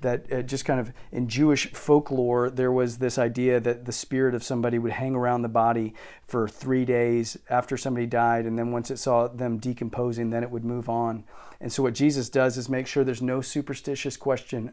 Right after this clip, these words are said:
around how it is that Lazarus is gonna come back from the dead. He's making sure everybody knows that that man is dead.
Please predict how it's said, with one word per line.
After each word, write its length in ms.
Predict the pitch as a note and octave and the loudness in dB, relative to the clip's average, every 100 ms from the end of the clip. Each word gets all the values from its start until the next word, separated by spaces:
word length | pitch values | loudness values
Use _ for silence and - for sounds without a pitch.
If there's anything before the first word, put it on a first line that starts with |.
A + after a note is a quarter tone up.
| - | -10
around 420 | A#2+ B2 A#2+ A#2 - - | -4 -2 -2 -4 -10 -16
how 300 | - B2+ B2 | -2 2 2
it 80 | B2+ | 2
is 200 | A#2+ A#2 | -2 -4
that 120 | - | -6
Lazarus 400 | A#2 A#2 A#2 A2+ | -2 -2 -4 -8
is 80 | B2 | -10
gonna 160 | B2+ A#2 | -8 -8
come 180 | A#2+ | -6
back 200 | A2+ A2+ | -4 -6
from 100 | - | -6
the 80 | A2+ | -10
dead. 240 | G#2+ G#2+ A2 | -8 -8 -8
He's 200 | A#2+ C3 | -8 -4
making 260 | A#2+ A#2+ | -4 -4
sure 400 | G#2+ - A#2+ A2 - - - | -6 -2 -2 -2 -8 -20 -6
everybody 420 | C3 C3+ B2+ B2 A2+ | 0 2 2 2 0
knows 240 | A2+ A2 | -2 -6
that 120 | G#2+ | -4
that 140 | B2 B2+ | -2 0
man 200 | A#2 A2 | -2 -4
is 140 | G2+ | -10
dead. 400 | - A2 G#2+ - | -10 -10 -10 -14